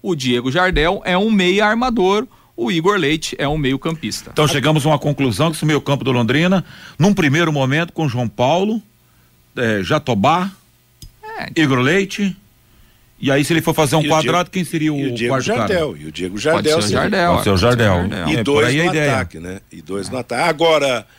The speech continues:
Speaker 3: Eu quero fazer uma pergunta pra vocês. João Paulo seria intocável nesse time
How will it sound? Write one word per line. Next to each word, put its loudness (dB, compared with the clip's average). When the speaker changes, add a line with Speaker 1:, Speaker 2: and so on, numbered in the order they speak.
Speaker 3:
Eu -12
quero -4
fazer -4
uma -4
pergunta -2
pra -2
vocês. -4
João 2
Paulo 0
seria -2
intocável -2
nesse -2
time 0